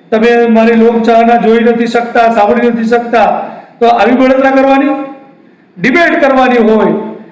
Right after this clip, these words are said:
તર્કશીલ વાતો કરવાની હોય, આ, આ, આવી રીતે ગાળાગાળી કરવાની, આવું કયા બાબા સાહેબ સંવિધાનમાં લખી ગયા છે, કયા પુસ્તકમાં લખ્યું, કયા ભાષણમાં બાબા સાહેબ કાશીરામ સાહેબ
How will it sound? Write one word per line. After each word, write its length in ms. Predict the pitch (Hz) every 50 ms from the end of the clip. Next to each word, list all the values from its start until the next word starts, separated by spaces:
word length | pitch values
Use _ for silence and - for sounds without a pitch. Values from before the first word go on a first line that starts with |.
| - - -
તર્કશીલ 440 | 247 254 277 269 247 - 277 269 254
વાતો 280 | 254 240 247 247 269
કરવાની 440 | 269 269 262 262 262 262 254 254 254
હોય, 440 | 247 226 226 220 196 - - - - - - - - - - - - -
આ, 220 | 214 220 226 -
આ, 560 | 233 - - - 220 202 214 226 214 - 202
આવી 140 | 208 220 240
રીતે 160 | 233 247 247
ગાળાગાળી 540 | 220 196 196 208 233 240 240 247 247 262 254
કરવાની, 440 | 247 254 262 254 262 262 269 269 262 - - - - - - - - - _ - 220
આવું 540 | 226 247 185 135 135 - - - - - - - - - - _ _ _ _ _ _ -
કયા 240 | - 233 240 254 262
બાબા 380 | 262 262 247 233 233 240 240 240
સાહેબ 240 | 233 233 226 226 226
સંવિધાનમાં 600 | 226 220 220 220 220 220 220 220 220 214 214 208
લખી 280 | 208 208 208 240 226
ગયા 320 | 220 208 214 208 208 208 208
છે, 260 | 220 214 214 214 214 208 - - - - - - -
કયા 160 | 226 220 220
પુસ્તકમાં 600 | 220 220 226 214 - - 240 226 226 220 220 208
લખ્યું, 300 | 208 208 190 208 214 214
કયા 120 | 220 214
ભાષણમાં 540 | 202 - 175 175 180 196 208 208 202 196 180
બાબા 240 | 190 190 190 202 196
સાહેબ 180 | 190 190 185 185
કાશીરામ 480 | 185 185 180 185 190 190 185 185 185
સાહેબ 180 | 185 190 180